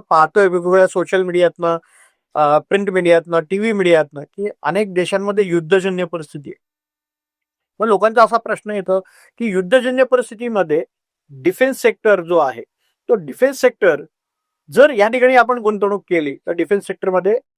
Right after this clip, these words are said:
ज्या काही पद्धतीचं मॅन्युफॅक्चरिंग होत आहे शस्त्रास्त्रांचं, त्याचा वापर युद्धात होणार आहे.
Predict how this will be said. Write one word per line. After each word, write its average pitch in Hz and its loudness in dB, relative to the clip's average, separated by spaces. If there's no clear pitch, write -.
ज्या 151 0
काही 214 0
पद्धतीचं 202 -2
मॅन्युफॅक्चरिंग 202 -2
होत 156 2
आहे 143 0
शस्त्रास्त्रांचं, 165 -2
त्याचा 170 2
वापर 208 2
युद्धात 202 4
होणार 165 -6
आहे. 139 -8